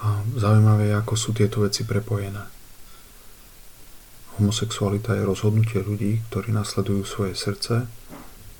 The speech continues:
a Pán Boh opakovane varuje: „Stráž svoje srdce.“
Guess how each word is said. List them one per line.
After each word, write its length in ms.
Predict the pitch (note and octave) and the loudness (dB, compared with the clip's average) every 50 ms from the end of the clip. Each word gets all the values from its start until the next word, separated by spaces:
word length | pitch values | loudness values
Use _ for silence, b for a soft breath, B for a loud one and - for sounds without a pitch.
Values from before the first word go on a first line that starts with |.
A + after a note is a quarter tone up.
| - - - - - - - - - - - - - | -20 -20 -20 -20 -20 -20 -20 -20 -20 -20 -18 -14 -8
a 240 | G2+ G2 F#2+ F#2+ - - - | -8 -6 -6 -6 -6 -4 -2
Pán 240 | G2 F#2+ F#2+ G2 | 0 2 4 4
Boh 160 | G2 G2+ G2 G2 - - G2+ | 4 4 2 2 -2 -4 -6
opakovane 560 | G2+ - G2 F#2+ - - G2+ G2 G2 G2+ F#2+ | -2 -2 -2 -2 0 0 0 0 0 0 0
varuje: 400 | G2 G2 G2 G2 F#2+ G2 F#2 - | 2 2 2 2 0 -2 -2 -4
„Stráž 480 | - - - - F#2 F#2 G2 G2+ G2+ - | -6 -4 -2 0 0 0 0 0 -2 -2
svoje 240 | - - F2+ F2 | -4 -4 -6 -6
srdce.“ 480 | E2+ - - - E2+ - - - A2 | -6 -8 -10 -10 -10 -8 -8 -10 -10